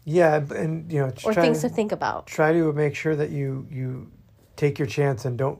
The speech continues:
Speaker 1: put it off, 'cause they're gonna be, it's, it's
Speaker 2: It's just gonna
Speaker 1: gonna
Speaker 2: get
Speaker 1: get
Speaker 2: more
Speaker 1: harder and more people are gonna be,
Speaker 2: Yeah.
Speaker 1: the more access they give to people to get it and they, they widen the range of who's eligible right now,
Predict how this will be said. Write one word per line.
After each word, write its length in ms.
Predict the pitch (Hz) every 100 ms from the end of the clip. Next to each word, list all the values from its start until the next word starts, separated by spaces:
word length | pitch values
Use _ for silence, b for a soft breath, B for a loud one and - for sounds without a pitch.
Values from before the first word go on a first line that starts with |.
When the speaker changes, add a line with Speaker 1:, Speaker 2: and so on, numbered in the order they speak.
| _
Speaker 1:
put 140 | - 131
it 60 |
off, 240 | 131 113 -
'cause 140 | 123
they're 160 | 131 131
gonna 140 | 135
be, 180 | 135 135
it's, 280 | - 107 -
it's 360 | - 104 - - _
Speaker 2:
It's 100 | 220
just 160 | 208 208
gonna 120 | 202
Speaker 1:
gonna 120 | 185
Speaker 2:
get 140 | 190 -
Speaker 1:
get 80 |
Speaker 2:
more 120 | 185 180
Speaker 1:
harder 240 | 180 139
and 60 | 135
more 120 | 143
people 220 | 143 143 143
are 60 |
gonna 140 | 135 131
be, 200 | 139 143
Speaker 2:
Yeah. 220 | 185 165
Speaker 1:
the 60 | 156
more 360 | 175 185 180 -
access 400 | 160 147 190 156
they 120 | 170
give 380 | 135 151 160 160 -
to 80 |
people 380 | 151 175 196 190 B B B
to 100 | -
get 300 | 135 135 175
it 180 | 190 - -
and 120 | 151
they, 140 | 143
they 160 | 139 135
widen 320 | 131 147 156
the 100 | 151
range 240 | 143 151
of 60 | 143
who's 180 | 135 156
eligible 400 | 165 160 156 175
right 160 | 180
now, 200 | 185 190